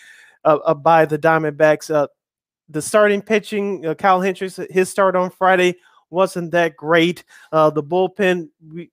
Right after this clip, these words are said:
we won't blame it all on the bullpen, but whenever you're starting pitching, it's not good. The bullpen has to clean up the mess, and the Cubs bullpen tried to do that this week. It, they were just unsuccessful. But the offense, they're starting to, to pick it up again,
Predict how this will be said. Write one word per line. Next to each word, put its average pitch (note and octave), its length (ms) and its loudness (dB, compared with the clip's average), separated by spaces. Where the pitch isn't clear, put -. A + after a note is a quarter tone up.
we F#3+ 160 -10
won't A#3 240 0
blame F3+ 200 0
it D3+ 60 0
all D#3+ 240 4
on D#3+ 80 -2
the D#3+ 80 -4
bullpen, E3 520 -4
but D#3 220 2
whenever G3 320 2
you're G#3 160 2
starting G3+ 320 0
pitching, G3+ 320 -6
it's E3+ 140 -8
not F3+ 160 -2
good. E3+ 220 -4
The D#3 60 -10
bullpen F3 300 -4
has E3+ 160 -2
to - 80 -12
clean F3 240 -8
up E3 120 -6
the D#3 80 -8
mess, D#3+ 380 -2
and D#3+ 200 -6
the C#3+ 60 -6
Cubs E3+ 420 -2
bullpen E3 280 -4
tried D#3+ 300 0
to D3+ 80 -20
do D#3+ 160 -10
that D3+ 160 0
this D3 180 -8
week. D3+ 140 -8
It, D3 300 -4
they F3 100 2
were E3 160 2
just D3 400 -6
unsuccessful. D3+ 720 -2
But C#3+ 220 -4
the C#3+ 80 0
offense, C4 580 2
they're G3+ 320 0
starting D4+ 380 0
to, B3 220 -10
to A#3 120 -12
pick C4+ 260 -8
it B3 80 -2
up B3 220 0
again, D#3 440 -2